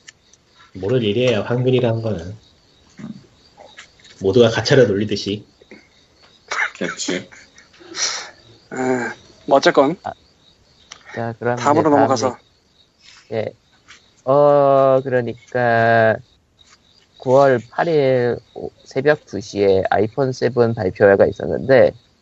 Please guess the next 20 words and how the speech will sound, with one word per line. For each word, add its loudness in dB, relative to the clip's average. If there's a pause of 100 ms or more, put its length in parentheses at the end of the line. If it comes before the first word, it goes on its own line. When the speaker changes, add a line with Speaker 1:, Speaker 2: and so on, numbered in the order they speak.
(400)
Speaker 2:
네. 0
Speaker 4:
그 4
오프닝을 2
연 2
게 0
닌텐도였죠. -4 (1300)
Speaker 1:
안 -10
봐서 -2
모르겠어요. -8 (180)
Speaker 3:
나도 2
안 6
봐서 2
몰라. -8 (800)
Speaker 4:
갑자기, 2
Speaker 1:
이건 -4 (400)
Speaker 4:
갑자기 0
마리오가 2
튀어나와가지고 -2
사람들이 -4
놀랐는데 -2